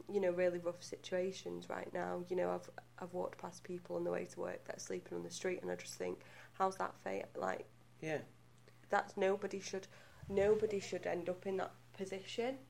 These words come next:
Speaker 2: But there's, but there's something there. I mean, we, we're nearly out, we're pretty much out of time. But the, there's, there is something there that I'd,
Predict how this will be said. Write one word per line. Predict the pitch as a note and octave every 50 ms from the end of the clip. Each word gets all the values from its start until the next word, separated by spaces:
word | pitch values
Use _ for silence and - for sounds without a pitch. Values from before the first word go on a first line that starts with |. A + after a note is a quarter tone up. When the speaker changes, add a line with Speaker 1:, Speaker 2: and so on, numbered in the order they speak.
| - - - -
Speaker 2:
But | G3+ F#3+
there's, | G#3+ G#3+ G#3 -
but | - A3 G3+
there's | G#3+ G#3 G#3 -
something | - A#3 A3+ A3 G#3+ G3+
there. | G3 F#3+ E3+
I | B2+
mean, | D3 D#3+ D#3 C#3+
we, | D#3 D#3
we're | - D#3+ E3
nearly | E3 E3+ F3+ F3+ F3 D#3+
out, | C3+ C#3
we're | C#3+ C#3
pretty | C#3+ - F3 E3 D#3+
much | D3+ C#3+ -
out | D3+ C3 A2+
of | A2+
time. | - - D3+ D3 C#3+ G#2 F2 - - - - - -
But | - C#3+ C3+ C#3 C#3+
the, | D3 D#3 D3 D3 - -
there's, | D#3 C#3+ -
there | - - D#3 D#3 F3
is | F#3 F3+
something | - G3 F3 - - E3+ D#3+ D#3
there | D#3 C#3+ C3 G#2 D#2+ - - - - - - - - - - - - -
that | C3+ C#3 B2+ G#2
I'd, | A2+ C#3 C3+ B2+ -